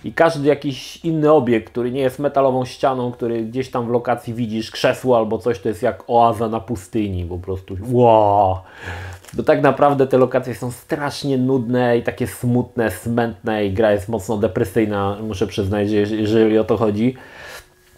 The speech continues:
Jeżeli chodzi o zaskakiwanie, gra w zasadzie niczym Cię nie zaskakuje, żadne, żadna lokacja Cię niczym nie zaskoczy, bo jest cały czas wałkowane to samo. I to jest główny, wydaje mi się, zarzut Carriera, że E,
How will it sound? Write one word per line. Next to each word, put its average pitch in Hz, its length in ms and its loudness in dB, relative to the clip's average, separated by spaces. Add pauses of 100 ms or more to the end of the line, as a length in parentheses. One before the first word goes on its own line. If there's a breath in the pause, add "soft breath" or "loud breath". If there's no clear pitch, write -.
(240)
Jeżeli 123 300 6
chodzi 120 260 6
o 117 100 8
zaskakiwanie, 127 720 0
gra 208 260 4
w 220 80 -6
zasadzie 247 360 4
niczym 214 320 2
Cię 190 140 0
nie 180 100 4
zaskakuje, 139 640 2
żadne, 156 440 2
żadna 165 240 4
lokacja 143 360 2
Cię 131 140 -6
niczym 127 300 -4
nie 120 80 0
zaskoczy, 120 400 -4
bo 117 120 0
jest - 160 -4
cały 151 220 2
czas 117 200 0
wałkowane 113 540 0
to 110 120 -4
samo. 117 260 -4
I - 40 -8
to 240 60 -4
jest 220 100 -2
główny, 180 380 0
wydaje 147 300 4
mi 135 60 -6
się, 135 120 -4
zarzut 120 400 0
Carriera, 98 400 2
że 127 280 0 (540 loud breath)
E, 127 200 6